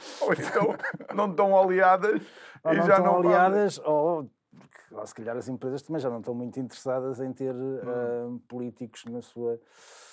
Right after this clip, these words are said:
Speaker 2: no seu, nos seus quadros. Acho que nesta fase, e ainda com, por exemplo, eh,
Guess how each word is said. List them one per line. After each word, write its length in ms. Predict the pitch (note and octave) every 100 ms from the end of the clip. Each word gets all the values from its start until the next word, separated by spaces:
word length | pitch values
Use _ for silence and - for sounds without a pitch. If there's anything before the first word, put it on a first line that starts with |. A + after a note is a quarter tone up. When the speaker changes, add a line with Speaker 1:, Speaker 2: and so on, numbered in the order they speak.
| - - _
Speaker 2:
no 160 | - A#2+
seu, 600 | A#2 B2 A#2 A#2 A2+ A2
nos 240 | A#2 A#2+ -
seus 180 | B2+
quadros. 460 | - C3+ G2+ F2 - _ F2+ F#2 G2 -
Acho 160 | - -
que 60 |
nesta 300 | G2 F#2+ A2
fase, 400 | - G#2 G#2 G2+ - - - _ _ _ D2+ _ _ _ _ _ C3
e 260 | C3 A2+ A#2
ainda 280 | A#2+ A2+ G#2+ -
com, 260 | A2+ G#2+ G2
por 160 | G2+
exemplo, 720 | G#2 G#2+ G#2+ G2+ G2 G2 G2 F#2+
eh, 460 | F#2 F#2 F2+ F2+